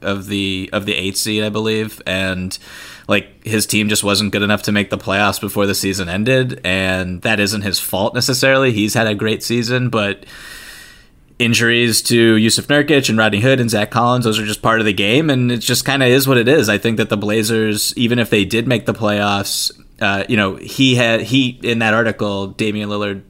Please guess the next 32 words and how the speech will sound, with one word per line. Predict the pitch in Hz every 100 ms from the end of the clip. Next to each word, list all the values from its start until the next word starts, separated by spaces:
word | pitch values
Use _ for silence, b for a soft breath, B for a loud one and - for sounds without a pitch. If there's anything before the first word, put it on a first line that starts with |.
| - - -
spoke | - - 107 110
about | 104 104 101
how, | 101 98 95 76
"Hey, | 135 135
there's | 101 104
a | 101
chance | - 110 127 -
where | 110
we | 113
could | 113 104
get | 101 95
in | 135 156
and | 120
then | 104 101 95 - 62
we | 98
could | 110
end | 101 104
up | 107
in | 117
the | 113
Western | 117 - 123
Conference | 123 123 127
Finals." | 127 147 143 113 98 87
And, | 80 101 98 B B B B B B
like, | - 131
honestly, | 123 180 220 226
that's | 165 127
not | 123 139
even | 147 139
what, | 123 127 120 110 - 58 -
I, | - -
I, | 69 - - -